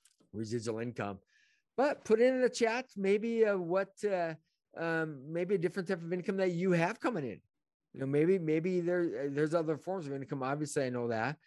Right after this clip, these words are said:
But if there's one that you say, "Hey, this is a cool, uh, type of in-, income that's helped us out," and so put that in the chat too.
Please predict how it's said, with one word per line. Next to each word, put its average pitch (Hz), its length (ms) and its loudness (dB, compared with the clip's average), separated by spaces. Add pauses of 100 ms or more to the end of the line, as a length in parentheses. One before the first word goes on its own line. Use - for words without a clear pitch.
(240)
But 143 80 -2
if 127 80 -4
there's 170 260 2
one 156 380 -2
that 156 80 0
you 139 140 -2
say, 156 200 2
"Hey, 139 140 2
this 143 320 -4
is 160 100 -8
a 135 60 -6
cool, 143 520 0 (300)
uh, 117 60 -8
type 135 200 -4
of 120 120 -4
in-, 139 220 -4
income 143 400 -6
that's 127 200 -4
helped 143 260 2
us 143 280 0
out," 156 340 0
and 127 160 -6 (320)
so 151 120 -8
put 190 240 2
that 190 160 2
in 196 100 0
the 180 80 -2
chat 185 300 -2
too. 165 200 -4